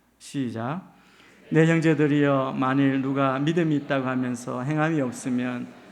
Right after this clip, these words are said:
무슨 소용이 있겠습니까? 자신을 구원하겠습니까?" 그는 실제로 믿음을 갖고 있다고 말하지 않고, 단지 그 사람이 자기가 스스로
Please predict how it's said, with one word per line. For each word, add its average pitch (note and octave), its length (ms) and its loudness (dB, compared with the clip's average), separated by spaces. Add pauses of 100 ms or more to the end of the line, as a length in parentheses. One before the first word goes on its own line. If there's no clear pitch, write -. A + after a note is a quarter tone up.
(100)
무슨 C3+ 260 -2
소용이 C#3+ 420 2
있겠습니까? A#2+ 800 -8 (1300)
자신을 C#3+ 560 -4
구원하겠습니까?" B2+ 1120 -8 (1200)
그는 F3 180 2
실제로 B3+ 500 2
믿음을 A#3 520 4
갖고 F#3 280 -2
있다고 E3+ 320 -2
말하지 D3 400 -2
않고, B2 560 -4
단지 E3 300 -6
그 D3 120 -8
사람이 G3 640 -2 (300)
자기가 G#3 420 -2
스스로 G#3+ 800 -2